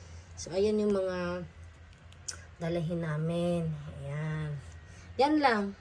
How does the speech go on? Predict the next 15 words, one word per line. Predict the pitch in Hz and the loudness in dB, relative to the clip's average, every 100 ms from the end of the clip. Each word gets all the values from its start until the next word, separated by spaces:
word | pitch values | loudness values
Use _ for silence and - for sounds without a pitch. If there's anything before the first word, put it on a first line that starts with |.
| - - - - - - - 175 | -18 -20 -20 -20 -20 -20 -10 -6
Hmm. | 170 165 160 156 139 - - - | -6 -4 -4 -6 -8 -16 -20 -20
Simple | - - 262 247 254 | -14 -10 -10 -4 -2
lang. | 254 233 208 - - - | 0 -2 -8 -14 -20 -6
<laughs> | - - - - - - - - - | -4 -4 -6 -12 -16 -16 -16 -18 -14
Kasi | 202 - 202 | -8 -6 0
forty | 220 214 208 | 2 2 0
kilos | 180 214 214 214 | -4 0 0 0
lang | 208 196 | -2 0
yung | 190 | -2
kinuha | - 185 175 165 | -4 -6 -6 -8
ko, | 170 160 | -6 -4
guys. | 160 160 160 160 - - | -2 -2 -4 -6 -14 -14
Ayan | 165 170 160 | -12 -8 -10
na. | - - - - - - - - - - | -12 -20 -20 -20 -20 -20 -20 -20 -20 -12
Ayan. | 165 82 160 | -8 -8 -8